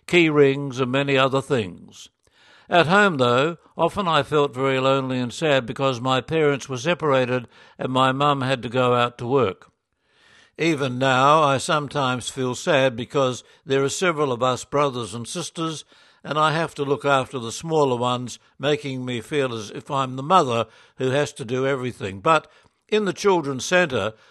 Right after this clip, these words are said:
I can forget all my sadness and problems. It's there that I have learned to become a responsible,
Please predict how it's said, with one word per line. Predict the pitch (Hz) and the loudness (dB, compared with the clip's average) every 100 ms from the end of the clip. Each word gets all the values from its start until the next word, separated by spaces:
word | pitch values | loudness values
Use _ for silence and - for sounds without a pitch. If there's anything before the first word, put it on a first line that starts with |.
| _ | _
I | 127 135 | -2 -2
can | 147 131 | -2 -8
forget | 143 127 175 143 | -10 -2 -2 2
all | 156 175 | 2 2
my | 151 123 113 | 2 -2 -2
sadness | - 131 123 123 110 | -2 -2 -2 -6 -10
and | 117 | -10
problems. | - 127 95 78 71 - - _ _ _ _ - - - | -4 -2 -2 -8 -16 -20 -20 _ _ _ _ -20 -20 -8
It's | 135 - | -8 -2
there | 156 156 160 | 2 4 4
that | 147 | 2
I | 139 135 | 2 2
have | 135 120 | 2 0
learned | 127 143 143 | 0 0 0
to | 123 | -4
become | 120 - 147 131 | -8 -4 -4 -2
a | 120 | -4
responsible, | 110 113 - 156 156 151 143 160 147 | -6 -8 -2 -2 -4 -10 -6 -6 -8